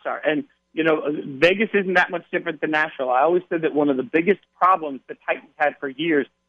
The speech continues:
is they didn't have stars on the team. And when you're in a city full of people that either work with famous people, are famous people, think they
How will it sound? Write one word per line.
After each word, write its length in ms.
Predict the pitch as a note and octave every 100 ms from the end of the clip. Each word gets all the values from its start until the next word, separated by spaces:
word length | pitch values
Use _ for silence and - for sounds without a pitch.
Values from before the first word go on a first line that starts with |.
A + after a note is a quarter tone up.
| _
is 80 | A#2+
they 80 | C#3
didn't 220 | E3+ E3+
have 140 | D#3 - -
stars 340 | D#3+ D#3+ D#3 C#3+
on 100 | C#3
the 80 |
team. 240 | A#2+ D3 A#2+
And 100 | A#2+
when 160 | C3+
you're 140 | C#3 C#3+
in 60 |
a 100 | C#3+ -
city 180 | G3+ F3+
full 180 | F3 E3
of 80 |
people 280 | E3+ E3 D3+
that 160 | C#3+ C#3 _ _ -
either 260 | D3 C#3 A#2
work 300 | C#3+ A3+ A3
with 120 | G#3
famous 280 | A3 G#3 F#3 -
people, 400 | F#3+ F3 E3+ -
are 220 | G#3 G3+ -
famous 300 | F#3+ F3+ E3
people, 320 | F#3+ E3+ C#3+ -
think 200 | A#3 G#3
they 120 | F3